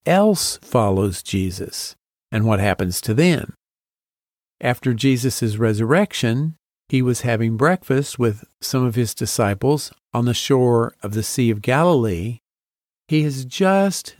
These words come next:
dealt with Peter and kind of bringing him back into the fold, asking him if he loved him three times,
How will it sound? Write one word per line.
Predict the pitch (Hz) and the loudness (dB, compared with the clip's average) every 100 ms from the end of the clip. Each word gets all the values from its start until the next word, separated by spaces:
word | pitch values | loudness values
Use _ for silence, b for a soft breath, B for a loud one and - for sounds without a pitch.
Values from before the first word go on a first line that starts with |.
| - | -8
dealt | 131 143 135 | 0 0 2
with | 147 131 - | 0 -2 -2
Peter | - 143 139 135 127 123 120 - | -2 2 4 4 4 4 4 0
and | 117 113 110 | -2 -2 -4
kind | - 143 | -4 -2
of | 117 110 | -2 0
bringing | 147 160 156 | 2 2 2
him | 143 135 | 0 0
back | 123 127 - | 2 0 0
into | 127 135 | -4 -2
the | 113 101 | -2 -2
fold, | - 123 123 123 123 113 - _ _ _ - | 0 2 4 2 0 -2 -8 _ _ _ -4
asking | 120 120 - 135 127 | -2 -2 -4 0 2
him | 127 123 - | 2 2 0
if | 117 | -4
he | 123 120 | -2 2
loved | 131 160 135 - | 2 2 0 -2
him | 151 135 | -2 -2
three | - 143 | 0 -2
times, | 139 - 139 131 123 123 - | -2 -2 0 2 0 -2 -6